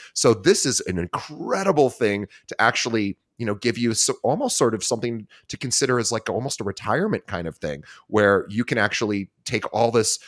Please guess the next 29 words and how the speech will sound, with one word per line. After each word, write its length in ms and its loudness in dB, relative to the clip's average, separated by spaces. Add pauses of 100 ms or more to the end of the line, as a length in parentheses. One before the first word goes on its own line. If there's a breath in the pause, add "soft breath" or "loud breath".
(200 loud breath)
you 80 -6
know, 120 2
great 420 0 (760)
work 340 2
that 120 -4
you've 180 -6
done 200 2
over 180 -2
your 140 -4
career 380 -4
and 120 -6
actually 640 -4
then 400 -4
make 260 -2
it, 220 -2
um, 320 -4
it, 320 -8
there's 160 -2
a, 140 -4
you 120 -10
can 100 -8
assign 280 -2
a 40 -8
value 340 0
to 200 -8
it 80 -8
and 100 -18
sell 240 -4
it. 80 -12